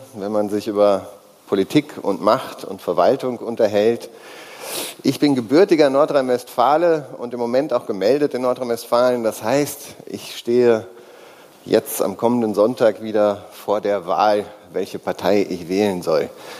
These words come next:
Und da habe ich mir so überlegt als Einstieg, vielleicht könnte man doch diese schwierige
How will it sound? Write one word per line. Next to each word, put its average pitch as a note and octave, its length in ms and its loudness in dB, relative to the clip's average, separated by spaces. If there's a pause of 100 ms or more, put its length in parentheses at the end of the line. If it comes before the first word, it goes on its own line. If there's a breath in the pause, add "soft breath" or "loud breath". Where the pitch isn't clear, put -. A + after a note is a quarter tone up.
(280 loud breath)
Und - 120 -10
da A2 100 2
habe D#3+ 100 2
ich D#3 80 -4
mir D#3 160 4
so D#3 500 4
überlegt C3+ 500 2
als D3 140 2
Einstieg, F3+ 500 -6
vielleicht D#3 720 -2 (840)
könnte F3+ 300 2
man E3 240 2
doch D3+ 440 -2
diese A#2 200 -6
schwierige C3 640 0